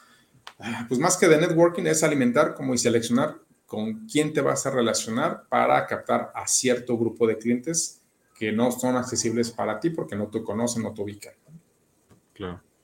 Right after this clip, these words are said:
Speaker 2: Y también que conozca bien tu producto, ¿no? Porque, pues, no puede recomendar algo que no sabe. A lo mejor lo recomienda con tal de ganarse la comisión y resulta que está recomendando algo que está muy feo o que sabe malo, o no sé.
Speaker 1: Es correcto. Y a veces resulta que,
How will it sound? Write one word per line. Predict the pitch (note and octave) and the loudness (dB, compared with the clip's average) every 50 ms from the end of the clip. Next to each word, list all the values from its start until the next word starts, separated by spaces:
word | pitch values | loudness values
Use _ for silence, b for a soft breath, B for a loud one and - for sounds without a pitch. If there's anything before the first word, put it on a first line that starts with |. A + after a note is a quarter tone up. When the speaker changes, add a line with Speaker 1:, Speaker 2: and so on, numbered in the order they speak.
| - | -14
Speaker 2:
Y | - G#2+ - | -12 -8 -4
también | - G2+ G2 G#2 G2+ - | -4 -2 -2 -2 -4 -4
que | - A2+ | -6 -6
conozca | - A2 G#2 G#2+ - - A#2+ | -4 -4 -4 -2 0 2 2
bien | A#2 A#2 A2+ A2+ | 2 2 0 -2
tu | B2+ - | -2 0
producto, | - G2 G2+ G#2+ - - A2 G2+ | 2 2 0 0 0 -4 -4 -4
¿no? | G#2+ A2 - | -4 -4 -4
Porque, | A2+ A2 - G#2+ G2 - - b b b b b b b b b b b - | -6 -4 -2 -2 -2 -2 -4 b b b b b b b b b b b -6
pues, | A2 G#2+ | -4 -2
no | A2 A2 G#2+ | -2 -2 0
puede | - C3+ B2+ A#2+ | 2 4 4 4
recomendar | A#2+ A#2 - G#2 F#2+ F2+ F#2 F#2+ | 4 2 0 0 0 0 0 2
algo | G#2 G#2 B2 A2+ | 2 2 2 0
que | - - G2+ | -2 -4 -6
no | G2+ F2+ G#2+ | -4 -4 -4
sabe. | - - A2+ F#2+ - A2 G#2+ - - _ B B B B B B | 0 2 2 2 0 -2 -8 -10 -12 _ B B B B B B
A | G2+ | -4
lo | G#2 G#2 | -2 0
mejor | G#2 G#2 A#2 A#2 A#2 | 2 4 4 4 4
lo | A#2 A#2+ A#2+ | 4 4 4
recomienda | A2 A2 A2 - - G2 G2+ G2+ A2 B2 B2+ - | 4 4 2 0 0 0 0 0 -2 -2 -2 -2
con | G#2+ G2 F#2+ | -4 -2 0
tal | A2 G#2+ A#2 | 2 2 2
de | B2+ A#2 | 2 0
ganarse | G#2 G2 G2 G2+ - - B2 | 0 0 0 -2 0 0 0
la | A#2 G2+ - | 2 0 0
comisión | - F2+ F2 E2+ - - A2 A2 | -2 -4 -4 -4 -4 -4 -4 -4
y | G2+ | -4
resulta | D#2+ F2 - - F#2 F#2+ - G2 - | -4 -4 -6 -6 -8 -10 -10 -10 -8
que | - F2+ | -8 -8
está | - - F#2 | -6 -6 -6
recomendando | F2+ - - F2+ E2+ D#2+ E2 E2+ F2+ F#2 | -6 -6 -6 -6 -6 -6 -6 -6 -6 -6
algo | F2+ F2+ F2+ F2+ - | -6 -6 -6 -8 -10
que | F2+ | -14
está | - - F2+ F2+ F2+ | -12 -8 -8 -6 -6
muy | F2+ F2+ F2+ | -6 -8 -8
feo | - - F2+ F2+ F2+ F2+ F2 | -6 -4 -2 -2 -2 -4 -6
o | D#2+ - | -8 -12
que | - | -14
sabe | - E2+ E2+ F2+ F2 | -12 -10 -10 -10 -10
malo, | D#2+ D#2 D#2+ F2+ F#2+ F#2 F2 | -10 -10 -10 -8 -8 -8 -10
o | D#2+ | -12
no | D#2+ D#2+ D#2+ | -16 -20 -20
sé. | - - F#2+ F2 - _ _ _ _ _ _ _ _ _ - | -20 -20 -20 -20 -20 _ _ _ _ _ _ _ _ _ -4
Speaker 1:
Es | C#3 - - | -2 0 2
correcto. | D#3+ D#3 F3+ F3 - C#3+ B2+ - - | 4 4 2 2 2 0 -2 0 2
Y | D3+ D#3 E3+ | 6 8 8
a | F3 | 8
veces | G3 G#3+ A3 G#3 - G3+ A3 G#3 - - - - _ _ - | 8 6 4 4 4 4 4 2 0 -2 -6 -12 _ _ -8
resulta | C3 A#2+ C3+ C3 B2+ - - D#3+ D#3+ D#3 E3+ D#3+ D#3+ D#3+ | -4 0 0 0 0 0 0 0 0 2 0 0 0 2
que, | D#3 D3+ D3+ D3+ D#3 D#3+ D#3 - - - - | 6 6 8 8 8 6 2 -2 -8 -16 -16